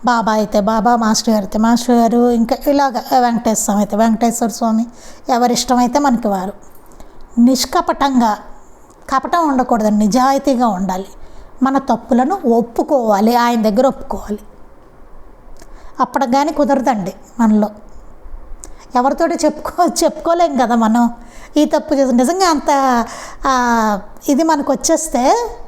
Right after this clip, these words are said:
చాలా గొప్ప విషయమే. "అరే, నీ పట్ల నాకు ఎట్లాంటి భావం వచ్చిందిరా, నన్ను క్షమించు" అని వాడికి వెళ్ళి చెప్పగలిగేంతది వచ్చేసిందంటే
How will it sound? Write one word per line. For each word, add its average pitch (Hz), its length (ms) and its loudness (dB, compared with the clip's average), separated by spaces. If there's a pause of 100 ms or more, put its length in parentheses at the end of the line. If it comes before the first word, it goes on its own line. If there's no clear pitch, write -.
(100)
చాలా 311 120 2
గొప్ప 302 260 -2
విషయమే. 294 480 0 (440)
"అరే, 269 140 4
నీ 226 140 2
పట్ల 226 320 -2
నాకు 262 220 0
ఎట్లాంటి 208 320 -2
భావం 233 380 2
వచ్చిందిరా, 226 420 0
నన్ను 208 220 2
క్షమించు" 247 640 0 (540)
అని 254 100 4
వాడికి 254 320 0
వెళ్ళి 254 380 4
చెప్పగలిగేంతది 277 880 2
వచ్చేసిందంటే 302 640 0